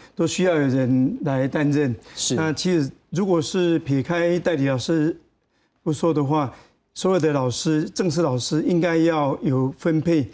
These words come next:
Speaker 1: 有一些是担任行政，有一些是担任级任、科任，所以这个在之前都是有一定的一个，呃，老师都一定一个萝卜一个坑嘛，
Speaker 2: 是。
Speaker 1: 都要。那后来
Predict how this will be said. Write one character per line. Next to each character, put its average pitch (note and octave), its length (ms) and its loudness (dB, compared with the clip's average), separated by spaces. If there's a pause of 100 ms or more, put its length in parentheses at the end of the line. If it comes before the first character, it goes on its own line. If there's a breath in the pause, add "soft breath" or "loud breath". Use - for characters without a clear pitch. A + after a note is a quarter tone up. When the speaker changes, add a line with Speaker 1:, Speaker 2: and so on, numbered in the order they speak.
(220 loud breath)
Speaker 1:
有 D3+ 140 -2
一 C#3+ 40 0
些 E3+ 180 0
是 F3 160 -2
担 E3 180 0
任 E3 120 4
行 C#3+ 260 0
政， C#3+ 260 0 (200 loud breath)
有 D#3+ 140 0
一 C#3+ 60 2
些 D#3 200 0
是 D#3+ 160 -2
担 D#3+ 180 0
任 D#3+ 140 2
级 C3+ 220 -2
任、 D3 200 2
科 D#3 220 0
任， C#3+ 280 0 (440 loud breath)
所 A3+ 120 0
以 A#3+ 40 2
这 B3 100 2
个 - 140 0
在 A3 160 -2
之 G3+ 200 -2
前 C#3+ 220 0
都 F3+ 100 2
是 F#3 300 -2
有 D3+ 140 0
一 C#3+ 100 2
定 E3+ 240 0
的 D3 160 0
一 D#3+ 120 0
个， D3 260 0 (320 loud breath)
呃， C3 680 0 (500)
老 C3+ 140 0
师 F3 200 -2
都 F3 100 4
一 E3+ 80 4
定 F3+ 240 0
一 F3+ 140 2
个 E3+ 80 2
萝 D#3 140 2
卜 D#3+ 160 2
一 - 20 2
个 D3 120 -2
坑 D3 220 -2
嘛， C3+ 220 2
Speaker 2:
是。 - 180 -4
Speaker 1:
都 D#3 60 2
要。 D3 200 0 (520 loud breath)
那 E3+ 480 0
后 F3+ 160 0
来 D3+ 260 2